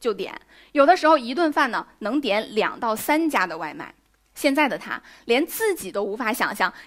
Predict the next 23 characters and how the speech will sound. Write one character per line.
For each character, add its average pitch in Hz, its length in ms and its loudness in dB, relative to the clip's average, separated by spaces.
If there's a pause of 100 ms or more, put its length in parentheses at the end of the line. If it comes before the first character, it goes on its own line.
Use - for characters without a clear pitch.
竟 381 160 0
然 294 120 6
会 339 160 0
受 339 240 0
到 254 160 2
我 202 240 -4
做 302 220 -4
的 247 80 2
这 269 140 -2
份 285 160 0
事 311 260 -6
业 240 140 0
的 185 80 -4
感 - 240 -4
召， 196 200 0 (260)
让 330 140 6
他 330 160 2
开 330 140 0
始 320 140 -2
有 226 180 -4
意 311 240 0
识 190 240 -8
的 - 160 -4